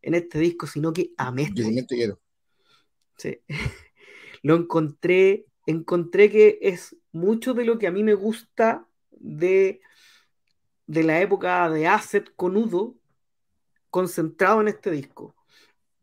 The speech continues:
Speaker 1: E incluso Udo se da ma-, se da mañas que no se había dado antes, o que no recuerdo que se haya dado antes, por lo menos en el Game Over y Steel Factory, que era de meter pasajes de música clásica en,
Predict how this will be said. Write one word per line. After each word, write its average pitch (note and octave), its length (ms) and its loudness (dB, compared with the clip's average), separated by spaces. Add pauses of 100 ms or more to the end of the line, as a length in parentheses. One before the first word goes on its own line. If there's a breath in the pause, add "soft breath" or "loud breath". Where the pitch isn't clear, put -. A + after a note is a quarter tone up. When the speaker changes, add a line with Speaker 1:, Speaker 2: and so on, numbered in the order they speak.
(460)
Speaker 1:
E E3+ 100 -2
incluso E3+ 800 -6 (320)
Udo F#3 300 6
se E3 120 -6
da D3 160 0
ma-, D3 360 -4
se - 180 -6
da E3+ 320 2
mañas G3 460 -2
que F#3 180 -8
no F#3+ 100 -4
se F#3+ 120 -8
había F#3+ 240 -2
dado F3 260 0
antes, G#3+ 340 0
o E3+ 140 -2
que D#3 140 -4
no E3+ 100 -4
recuerdo D3+ 500 -6
que E3 80 -4
se F3 120 -8
haya F3 140 0
dado F#3 180 2
antes, F#3+ 200 -2
por D3 140 -8
lo D3 80 -6
menos E3+ 220 -4
en F#3+ 60 -4
el F3+ 60 -6
Game D#3 240 -2
Over F#3 160 -2
y F#3 40 -8
Steel E3+ 180 -12
Factory, - 460 -12 (560 loud breath)
que F3 100 0
era F3 140 4
de F3+ 100 0
meter F3 400 0
pasajes F3+ 560 -2
de F3 80 -4
música E3+ 440 -6
clásica E3 640 -4 (260)
en, G3+ 420 -4